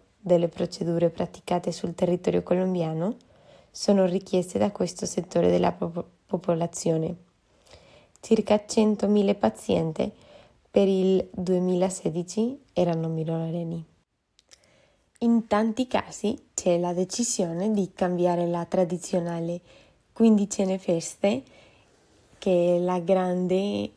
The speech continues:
conosciuta come quinceañera in America Latina, per la sala operatoria,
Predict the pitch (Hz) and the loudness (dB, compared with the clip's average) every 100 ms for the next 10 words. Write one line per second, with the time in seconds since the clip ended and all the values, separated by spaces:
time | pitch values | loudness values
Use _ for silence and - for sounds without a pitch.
0 | _ 202 196 190 196 185 185 - 185 175 | _ -4 -4 -4 -6 -6 -8 -4 -4 -4
1 | 180 _ - 208 185 190 185 175 175 214 | -8 _ -2 0 0 -2 -2 -2 -2 -4
2 | 285 247 196 170 170 175 - 175 180 - | -4 -2 -2 -2 -6 -8 -4 -2 -4 -6
3 | 165 175 262 - _ - - - _ _ | -6 -6 -8 -12 _ -20 -20 -20 _ _
4 | - 254 254 254 - 208 196 196 190 185 | -2 0 0 -2 0 2 2 0 -4 -4
5 | 175 165 165 | -6 -4 -6